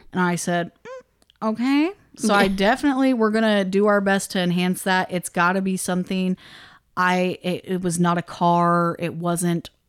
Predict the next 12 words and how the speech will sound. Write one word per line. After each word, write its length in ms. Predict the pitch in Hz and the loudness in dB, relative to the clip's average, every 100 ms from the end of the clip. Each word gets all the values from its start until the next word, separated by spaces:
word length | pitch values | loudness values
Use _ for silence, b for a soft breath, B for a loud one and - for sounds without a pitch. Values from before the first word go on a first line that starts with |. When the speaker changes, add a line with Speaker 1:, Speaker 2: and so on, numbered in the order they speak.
| _ _ - | _ _ -4
Speaker 1:
a 140 | 185 | -4
kid. 680 | - - 185 180 170 175 165 - - | -4 0 2 4 2 0 -4 -10 -6
Speaker 2:
Yeah. 380 | 196 180 139 - | -2 0 -2 -4
Speaker 1:
I 200 | 190 196 | 0 2
can 240 | 208 196 | 4 2
tell 340 | - 220 202 185 | 2 2 4 2
it's 160 | - | -2
close 320 | - 180 170 | -2 -2 0
to 180 | - 175 | -4 -6
the, 420 | 175 170 165 151 175 | -2 0 0 -4 -6
the 200 | 180 165 | -4 -4
recorder. 720 | 156 170 160 - 175 170 160 | -6 -10 -10 -4 -2 -2 -4